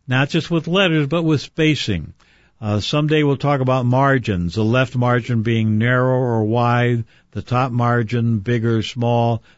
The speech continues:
the bottom margin, uh, large or small, the, the left margin, right margins, all different.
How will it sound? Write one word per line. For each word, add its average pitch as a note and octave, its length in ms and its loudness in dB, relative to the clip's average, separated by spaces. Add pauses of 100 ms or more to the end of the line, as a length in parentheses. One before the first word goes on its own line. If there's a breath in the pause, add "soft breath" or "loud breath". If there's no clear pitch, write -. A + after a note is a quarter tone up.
(100)
the G2+ 100 -10
bottom A#2+ 400 0
margin, A#2 840 -2 (100)
uh, G#2+ 320 -4 (320)
large A#2 480 0
or A2+ 80 0
small, A2+ 560 -2 (460 soft breath)
the, F#2+ 340 -6
the G#2 220 -6
left G2 680 -2
margin, A#2 340 0
right A#2 280 0
margins, A2 600 0
all B2 240 2
different. G#2 520 -4